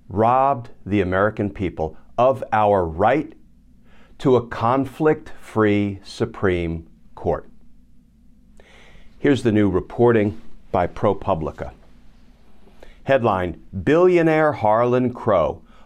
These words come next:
bought property from Clarence Thomas. The justice didn't disclose the deal." And that article begins, In two thousand fourteen, one of Texas billionaire Harlan Crow's companies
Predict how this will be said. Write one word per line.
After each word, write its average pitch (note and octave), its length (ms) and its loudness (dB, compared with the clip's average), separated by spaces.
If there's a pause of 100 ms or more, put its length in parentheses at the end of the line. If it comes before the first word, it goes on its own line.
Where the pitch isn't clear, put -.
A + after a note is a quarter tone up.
(100)
bought A#2 500 0
property A#2+ 560 0
from G2+ 300 -2
Clarence F#2+ 580 -2
Thomas. A#2+ 640 -2 (680)
The C#3 100 2
justice D3 720 -2 (340)
didn't C#3+ 440 2
disclose G2+ 760 0
the F#2 80 -2
deal." D#2+ 360 -6 (1300)
And G2+ 100 0
that C3 120 2
article A#2+ 280 2
begins, F#2 600 -2 (920)
In C3 140 0
two G#3 180 0
thousand D3 480 0
fourteen, F#2+ 720 -2 (120)
one A2+ 180 0
of A2+ 140 -4
Texas E3 440 -4
billionaire A2+ 640 2
Harlan G#2+ 540 0
Crow's G2+ 500 0
companies F2+ 680 -2